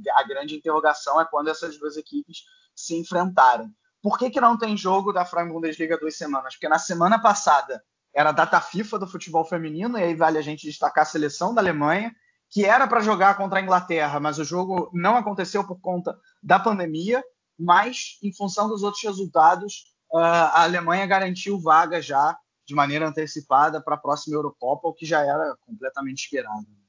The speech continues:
É, e nessa semana, em vez de Frauen Bundesliga, tivemos já a primeira fase da D F B Pokal Feminina, né? Muitos jogos aí, a maioria entre times de primeira divisão e times de divisões inferiores, e a grande surpresa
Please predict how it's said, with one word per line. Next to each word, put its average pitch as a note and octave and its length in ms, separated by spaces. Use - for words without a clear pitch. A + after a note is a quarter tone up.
É, A#2+ 380
e A3 380
nessa F3 360
semana, F#3 500
em G#3 60
vez F3+ 180
de F3+ 80
Frauen E3 280
Bundesliga, F3 520
tivemos G3 440
já G3 100
a G3+ 40
primeira F#3 340
fase F#3 360
da G3 160
D D3 240
F B3 220
B G3 100
Pokal E3+ 380
Feminina, G3+ 640
né? D3+ 100
Muitos E3+ 580
jogos D#3 380
aí, C#3+ 180
a F3 60
maioria D#3 420
entre D3+ 160
times D3+ 300
de C#3+ 80
primeira C#3+ 340
divisão C3+ 480
e C3+ 100
times C#3+ 420
de C3+ 100
divisões C#3 460
inferiores, D#3 800
e G3 80
a F3+ 60
grande F3 240
surpresa F#3+ 640